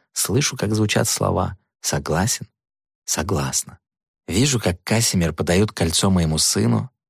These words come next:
тот надевает его на палец своей жене. Вижу, как они целуются. Я испытываю радость, гордость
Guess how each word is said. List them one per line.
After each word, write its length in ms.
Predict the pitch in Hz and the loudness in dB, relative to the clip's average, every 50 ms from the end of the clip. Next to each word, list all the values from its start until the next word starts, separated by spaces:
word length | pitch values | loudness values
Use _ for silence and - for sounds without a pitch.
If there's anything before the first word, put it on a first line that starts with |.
| _ _ _ - | _ _ _ -2
тот 240 | - 117 113 - | 0 0 2 2
надевает 480 | 98 87 78 - 76 82 87 98 95 - | 0 0 0 0 0 2 2 0 0 -2
его 160 | 78 73 78 | -2 -2 0
на 120 | 73 73 69 | 0 -2 -2
палец 360 | - 80 85 95 101 - - | -2 -2 -2 0 0 0 -2
своей 280 | - 71 69 71 76 | -2 -2 -2 0 0
жене. 440 | 80 80 80 73 69 65 65 - - _ _ _ _ _ _ _ _ _ _ _ _ _ - | 0 0 0 -2 -2 -4 -6 -10 -16 _ _ _ _ _ _ _ _ _ _ _ _ _ -4
Вижу, 300 | 78 78 85 95 113 110 | 0 0 2 2 0 -2
как 220 | - 73 69 - | -4 -6 -6 -4
они 200 | 73 69 71 73 | -4 -2 -2 -2
целуются. 720 | - - - - 71 69 69 69 67 65 - - - - _ _ _ _ _ _ _ _ _ _ _ _ _ _ _ | -2 -2 -2 -2 -4 -6 -6 -8 -8 -8 -8 -8 -8 -8 _ _ _ _ _ _ _ _ _ _ _ _ _ _ _
Я 140 | - - 90 | -4 -2 0
испытываю 560 | - - - - 92 - - 87 87 90 92 | 0 -2 -2 -4 -6 -4 -4 -2 0 0 0
радость, 520 | 87 85 80 76 - - - - - _ _ _ _ - | 0 0 -2 -4 -4 -8 -12 -12 -14 _ _ _ _ -6
гордость 560 | 85 82 - 104 113 110 - - - - - | -2 0 2 2 2 0 0 -4 -10 -12 -12